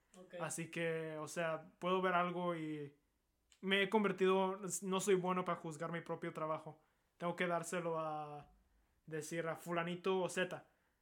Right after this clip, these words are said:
Speaker 2: Y fulanito
Speaker 1: Ok.
Speaker 2: Zeta me dice, "Ok, me gusta".
Speaker 1: O
Speaker 2: Y
Speaker 1: sea, tú haces la... la, perdón que te interrumpo, o sea, tú
Speaker 2: Está
Speaker 1: haces
Speaker 2: bien.
Speaker 1: la... Tienes tu idea y,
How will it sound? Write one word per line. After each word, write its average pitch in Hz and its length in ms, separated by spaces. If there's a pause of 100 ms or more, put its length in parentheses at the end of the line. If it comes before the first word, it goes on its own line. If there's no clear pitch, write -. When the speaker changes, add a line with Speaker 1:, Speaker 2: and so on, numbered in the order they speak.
(120)
Speaker 2:
Y 165 80
fulanito 160 360
Speaker 1:
Ok. 147 80
Speaker 2:
Zeta 160 180
me 156 100
dice, 151 160
"Ok, 160 300 (220)
me 180 120
gusta". 170 400 (800)
Speaker 1:
O 170 100
Speaker 2:
Y - 20
Speaker 1:
sea, 240 340
tú 254 200
haces 277 340
la... 254 240
la, 214 680 (120)
perdón 208 260
que 226 80
te 247 120
interrumpo, 202 440
o 170 40
sea, 185 160
tú - 80
Speaker 2:
Está 220 120
Speaker 1:
haces 247 200
Speaker 2:
bien. 240 100
Speaker 1:
la... 202 400 (920)
Tienes 254 320
tu 254 80
idea 254 480 (320)
y, 214 460